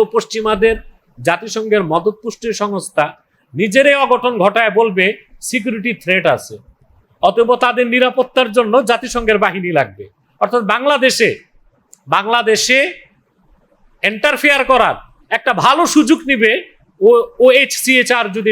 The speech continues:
ঢাকায় অফিস নির্মাণ করে। অতএব এটা হতে দেওয়া উচিত হবে না। আগে ওরা ওদের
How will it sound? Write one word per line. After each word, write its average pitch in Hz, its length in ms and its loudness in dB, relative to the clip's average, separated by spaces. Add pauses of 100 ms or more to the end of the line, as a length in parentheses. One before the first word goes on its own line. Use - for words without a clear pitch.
(100)
ঢাকায় 202 320 -2
অফিস 180 260 -8
নির্মাণ 147 280 -6 (100)
করে। 101 160 -20 (600)
অতএব 240 220 2 (120)
এটা 208 160 0
হতে 185 340 2
দেওয়া 226 180 2 (100)
উচিত 226 240 -6
হবে 208 240 2
না। 254 120 -2 (840)
আগে 214 220 2 (100)
ওরা 240 140 4 (100)
ওদের 262 200 4